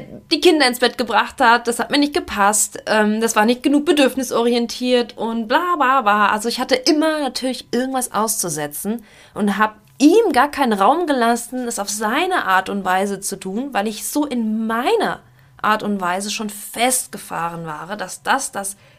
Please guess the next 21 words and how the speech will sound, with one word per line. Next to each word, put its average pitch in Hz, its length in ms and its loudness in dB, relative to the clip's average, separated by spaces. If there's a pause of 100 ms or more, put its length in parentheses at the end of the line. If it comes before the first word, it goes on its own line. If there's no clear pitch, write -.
(100)
Richtige 220 800 0
ist 208 300 -2
und 185 100 -4
dass 185 160 -8
es 190 100 -6
so 262 360 2
sein 196 520 -2
muss, 233 420 -2
weil, 233 480 0 (760)
ich 190 180 -6
weiß 170 220 -6
gar 165 120 -8
nicht 160 180 -8
warum, 143 340 -6
weil. - 240 -14 (1400)
Also, 156 460 0 (1500)
einfach 320 560 -2
nur 233 280 -2
wirklich, 214 640 -8
ähm, 180 600 -8 (340)
ja, 294 140 -10